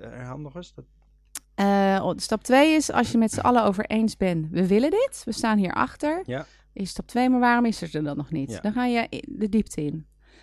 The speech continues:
Speaker 2: En dan ga je kijken naar, ehm, ja, waar stokt het? En dat is, eh, weer, wederom doen we dat met allerlei stakeholders, dus belanghebbenden,
Speaker 1: Ja.
Speaker 2: die we ook
Speaker 1: Mhm.
Speaker 2: in, eh, stap één hebben gebruikt, maar dit kan dan, eh,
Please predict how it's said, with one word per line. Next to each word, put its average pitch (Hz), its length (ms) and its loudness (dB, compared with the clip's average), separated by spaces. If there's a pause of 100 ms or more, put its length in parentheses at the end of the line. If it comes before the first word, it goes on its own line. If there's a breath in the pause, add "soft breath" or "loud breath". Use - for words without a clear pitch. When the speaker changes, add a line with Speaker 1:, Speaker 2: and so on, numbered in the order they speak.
(320 soft breath)
Speaker 2:
En 190 180 -2
dan 214 400 2
ga 208 140 0
je 202 160 2
kijken 196 460 2
naar, 190 460 0
ehm, 180 720 -2
ja, 208 320 0
waar 196 140 0
stokt - 320 -2
het? - 380 -4
En 196 160 -2
dat 202 120 -2
is, - 280 -6
eh, 196 220 -4
weer, 202 300 0
wederom 202 540 2
doen 196 160 0
we 196 80 0
dat 185 240 -2
met 185 240 -6
allerlei 220 400 2
stakeholders, 247 800 -2
dus 202 180 -4
belanghebbenden, 202 760 -2
Speaker 1:
Ja. 131 220 -6 (360 soft breath)
Speaker 2:
die 190 140 -4
we 170 60 0
ook 175 180 -2
Speaker 1:
Mhm. 196 120 -6
Speaker 2:
in, 175 80 -2
eh, 160 260 -2
stap 175 260 -6
één 208 180 -2
hebben 202 180 -2
gebruikt, 175 360 0
maar 175 100 -2
dit 180 140 -4
kan 170 200 -6
dan, 165 280 0
eh, 165 60 0